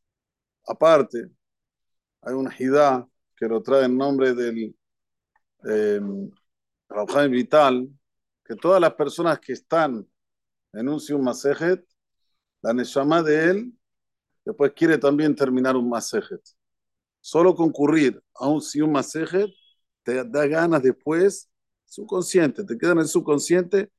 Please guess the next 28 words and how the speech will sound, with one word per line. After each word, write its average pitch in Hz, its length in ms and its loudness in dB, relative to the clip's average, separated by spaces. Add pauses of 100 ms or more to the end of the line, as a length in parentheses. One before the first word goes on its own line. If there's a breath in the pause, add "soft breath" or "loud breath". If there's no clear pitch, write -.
(260)
que - 100 -6
vos 160 120 -2
también 165 300 2
querés 151 240 -2
terminar 143 540 0 (420)
un 143 160 -6
Masejet 135 540 -4
en 120 120 -4
el 113 140 -8
Talmud. 104 380 -6 (240)
Y 123 120 -14
esto 135 160 -8
es 131 120 -6
algo 147 220 0
maravilloso, 143 720 0 (560)
que - 80 -14
todos 160 720 0
puedan 135 320 0
terminar 127 680 -2 (640)
un 160 160 -2
Masejet 139 520 -2
del 120 260 -8
Talmud, 139 520 -2 (140)
así 135 400 -6
llegan 151 680 0 (880)
al 131 140 -2
Olam 151 300 0
Abba 151 600 0